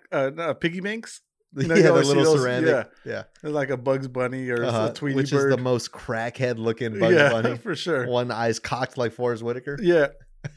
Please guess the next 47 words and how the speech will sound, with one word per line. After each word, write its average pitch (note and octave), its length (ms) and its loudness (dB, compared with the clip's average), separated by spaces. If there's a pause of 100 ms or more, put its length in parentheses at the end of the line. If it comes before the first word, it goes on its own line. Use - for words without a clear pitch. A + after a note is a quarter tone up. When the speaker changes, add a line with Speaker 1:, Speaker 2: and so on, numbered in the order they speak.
(140)
Speaker 2:
<laughs> F#3 80 0 (1800)
But A2+ 80 -2
yeah, G2+ 200 0
I D#3+ 80 2
just - 140 -10
thought C#3+ 140 0
that C3 100 -2
was A#2 420 -4
just C3 300 -4 (100)
in A#2 300 -4
the, G#2 480 -2
in A2+ 120 -6
the A2 80 -4
spirit A#2+ 600 -4
Speaker 1:
Yeah. C3 200 -6
Speaker 2:
of G2+ 200 -6
being G#2 240 -4
detained. F#2 480 -10
Speaker 1:
That's F#3 140 -12
in C3+ 80 -8
the B2 100 -6
realm. B2+ 420 -6 (280)
In C3+ 80 -8
the A#2 80 -4
realm. A2+ 420 -4 (180)
Speaker 2:
<laughs> - 160 -20
In G#2+ 100 -8
the G2 80 -2
realm? G3+ 380 -2 (160)
Speaker 1:
In C#3+ 80 -10
the B2 80 -8
Speaker 2:
What A#2 180 -8
are - 20 -2
you, D3 120 2
Speaker 1:
wheelhouse. A#2+ 360 -2
Speaker 2:
Elmer D3 280 0
Fudd? E3 320 0
Speaker 1:
I D4 60 -8
was G3 120 -8
gonna D#3 180 -8
say A2 220 -8
wheelhouse, A2+ 680 -8
and A#2+ 100 -12
I B2 40 -10
went D3 180 -8
with A2 140 -8
realm. B2 720 -6